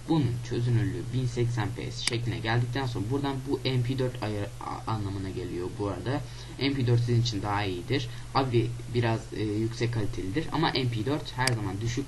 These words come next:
kalite ve kali-, dü-, şey, yüksek kalite ve düşük boyutta size çıktı sağlayabiliyor. O yüzden bunu seçtikten sonra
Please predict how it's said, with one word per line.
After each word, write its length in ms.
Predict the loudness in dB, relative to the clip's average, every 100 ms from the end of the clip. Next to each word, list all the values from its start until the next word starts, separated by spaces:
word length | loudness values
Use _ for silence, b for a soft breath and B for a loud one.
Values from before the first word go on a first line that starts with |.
| -2
kalite 480 | -4 -4 -2 -2 2
ve 200 | 2 2 -4 B B B B B -14 -14 -14 -14 -14 -12 -2
kali-, 240 | 0 0 -2 -12 -12 -8 -4
dü-, 200 | -4 -2
şey, 260 | 2 2 2 2
yüksek 360 | 4 4 2 4
kalite 400 | 2 4 4 4
ve 260 | 2 2
düşük 300 | 0 4 2 2 -12 -14 -14 -14 -16 -16 -16 -16 -14 -2 6
boyutta 640 | 8 8 4 4 4 4 -4 -12
size 360 | -4 0 2 0 0
çıktı 360 | -2 -2 -4
sağlayabiliyor. 720 | -2 2 4 6 4 4 0 4
O 120 | 4
yüzden 280 | 6 4 0 B B B -8 4
bunu 240 | 6 6
seçtikten 520 | 2 0 0 -2 0
sonra 220 | 0 0